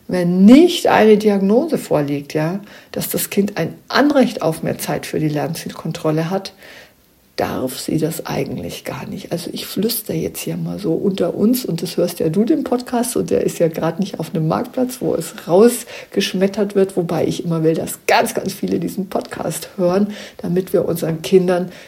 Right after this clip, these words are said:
diesen Schreiberfolg für ihren Lernerfolg ermöglichen. Sie darf es im Grunde nicht,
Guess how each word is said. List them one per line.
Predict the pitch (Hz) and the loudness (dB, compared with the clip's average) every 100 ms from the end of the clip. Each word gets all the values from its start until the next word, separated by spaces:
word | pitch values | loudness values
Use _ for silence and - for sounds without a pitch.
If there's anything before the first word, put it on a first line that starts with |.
| - | -8
diesen | 180 170 175 | -4 -4 -6
Schreiberfolg | - 190 156 190 196 196 - 175 | -6 -4 -2 -2 -2 -6 -4 -4
für | - - | -4 -4
ihren | - 170 165 | -4 -2 -2
Lernerfolg | 175 170 202 214 - - - 156 | -2 0 2 2 0 -4 -6 -6
ermöglichen. | 175 170 165 - 170 190 - - - - | -6 -6 -6 -8 -10 -10 -10 -20 -20 -16
Sie | - - | -10 -6
darf | 170 160 165 - | -4 -4 -6 -6
es | 165 | -8
im | - 151 | -6 -6
Grunde | - 156 156 | -4 -2 0
nicht, | 156 175 247 - | 2 2 0 -6